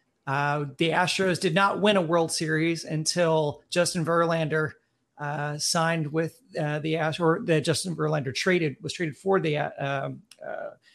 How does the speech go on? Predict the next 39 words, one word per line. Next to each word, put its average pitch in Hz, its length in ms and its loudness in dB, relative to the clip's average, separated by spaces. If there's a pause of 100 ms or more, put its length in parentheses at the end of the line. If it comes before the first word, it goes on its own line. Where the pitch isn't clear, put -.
(180)
excuse 170 200 -4
me, 147 120 -2
Lou 160 160 2
Now 165 160 4
traded 156 320 -2
for 180 340 0
Justin 151 300 -6
Verlander 147 340 -6
to 127 100 -12
bring 160 220 -2
him 147 160 -2
to - 160 -6
Houston. 175 600 2 (320)
Any 196 800 6
sentimental 202 640 0
value 196 640 4
from 170 340 -2
a, 160 240 0
uh, 151 340 -2
from 165 200 -6
a, 156 260 -4 (320)
I 160 60 -6
guess, 165 260 -4
from 165 160 -6
a 147 80 0
luck 147 400 2
standpoint? 190 640 0
Is 139 160 -8 (460)
any, 175 360 0
any 180 320 2 (180)
feeling 170 520 0 (100)
in 165 120 0
that 180 160 2
standpoint? 185 420 2
I 165 120 0 (180)
personally, 214 400 4
I 170 80 4
feel 180 260 6
like, 165 340 4